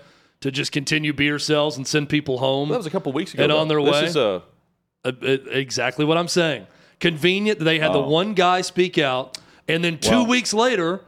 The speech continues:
Speaker 1: when they try it out and show that they're not making a ton of money off of it, they can claim moral high ground and say, "You know what? That player was right, guys. We're gonna step away from this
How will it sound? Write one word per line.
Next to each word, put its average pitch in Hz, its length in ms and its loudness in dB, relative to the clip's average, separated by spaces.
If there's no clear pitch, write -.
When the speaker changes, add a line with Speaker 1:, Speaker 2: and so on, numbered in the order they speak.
Speaker 1:
when 165 120 4
they 170 120 2
try 190 340 2
it 180 80 2
out 190 320 0
and 151 140 -4
show 170 240 2
that 160 100 -2
they're 156 140 2
not 170 240 0
making 165 240 -2
a 160 40 -2
ton 170 200 0
of 156 80 -2
money 175 200 0
off 185 220 0
of 185 180 2
it, 208 160 -2
they 170 140 4
can 165 200 -4
claim 196 540 0
moral 175 380 2
high 165 240 2
ground 135 420 -2
and 131 100 -2
say, 135 280 0
"You 143 100 -2
know 175 80 2
what? 185 160 -2
That 175 160 -2
player 151 240 0
was 120 160 -6
right, 120 260 -2
guys. 123 320 -2
We're 127 120 -6
gonna 120 160 -6
step - 260 -4
away 127 220 0
from 131 160 -6
this 131 340 -2